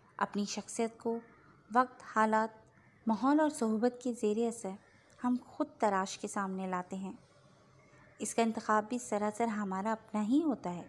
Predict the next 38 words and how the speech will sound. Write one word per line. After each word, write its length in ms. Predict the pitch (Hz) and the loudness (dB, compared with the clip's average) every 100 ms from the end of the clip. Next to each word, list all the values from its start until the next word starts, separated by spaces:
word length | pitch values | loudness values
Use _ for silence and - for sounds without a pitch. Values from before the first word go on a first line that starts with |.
| - _ _ _ _ _ _ | -20 _ _ _ _ _ _
कि 60 | 277 | 0
हमें 280 | 240 240 294 | 2 2 4
कैसा 300 | 233 220 202 | 2 0 -2
बनना 240 | 185 180 | -2 -4
है। 160 | 190 185 208 _ _ _ _ _ _ _ _ _ | -6 -10 -14 _ _ _ _ _ _ _ _ _
हाँ, 300 | - 240 254 | 0 4 4
कहीं 280 | 247 240 269 | 2 4 6
ना 140 | 277 | 4
कहीं 320 | 277 269 269 254 | 2 4 4 4
ये 140 | 262 | 2
अवामिल 420 | 233 196 196 233 | 0 0 0 0
भी 120 | 269 269 | 2 0
असरअंदाज 600 | - 202 190 180 180 180 | -2 -4 -4 -4 -6 -8
होते 200 | 175 190 | -12 -12
हैं, 160 | 226 277 _ _ - - - - _ - | -12 -16 _ _ -20 -20 -20 -20 _ -6
लेकिन 220 | 247 320 | 4 4
हमारी 360 | 269 220 214 226 | 6 4 0 0
क़ुव्वत 320 | 220 208 214 | 0 0 0
इरादी 380 | 208 196 190 254 | 0 0 0 0
मजबूत 500 | 240 214 - 247 - | 0 -2 -4 -6 -6
हो 120 | 202 - _ _ _ _ - | -12 -12 _ _ _ _ -2
तो 60 | 233 | 0
ये 120 | 226 | 2
अवामिल 460 | 208 202 202 233 | 4 2 2 0
भी 160 | 233 262 | 0 2
हम 140 | 247 | 2
पर 120 | 233 220 | 2 0
असरअंदाज 580 | 202 226 233 233 240 | 0 -2 2 2 2
नहीं 120 | 262 330 | 2 2
हो 80 | 269 | 0
पाते। 320 | 196 - 185 208 _ _ _ _ _ _ _ _ _ _ | -4 -8 -14 -16 _ _ _ _ _ _ _ _ _ _
खैर, 260 | - 233 220 - _ _ _ - _ _ - | 0 0 -2 -14 _ _ _ -20 _ _ 2
कोशिश 320 | 240 311 294 | 2 2 2
करें 220 | 294 285 | 4 4
कि 120 | 302 | 2
ख़ुद 200 | 285 240 | -2 -4
को 100 | - 214 | -2 -4
खोजें 380 | - 196 190 | -2 0 0